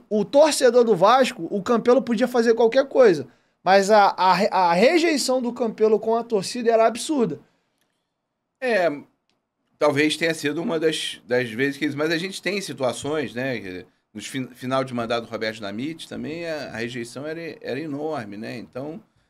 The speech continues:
Speaker 2: também tinha uma
Speaker 1: O Campelo já começou com a rejeição enorme e se arrastou.
Speaker 2: É, o Campelo já, já começou com essa, com essa cis-, cisão, né? Com essa, com esse racha. E, claro, tornou a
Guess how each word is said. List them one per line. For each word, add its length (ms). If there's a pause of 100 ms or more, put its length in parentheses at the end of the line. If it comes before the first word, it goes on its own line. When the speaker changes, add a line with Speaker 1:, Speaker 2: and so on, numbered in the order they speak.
(140)
Speaker 2:
também 360
tinha 360
uma 680
Speaker 1:
O 100
Campelo 360
já 120
começou 560
com 80
a 40
rejeição 440
enorme 600
e 40
se 120
arrastou. 460
Speaker 2:
É, 20
o 40
Campelo 220
já, 320
já 140
começou 440
com 160
essa, 600
com 120
essa 220
cis-, 380
cisão, 560
né? 160
Com 140
essa, 260
com 160
esse 180
racha. 380
E, 20
claro, 380
tornou 360
a 120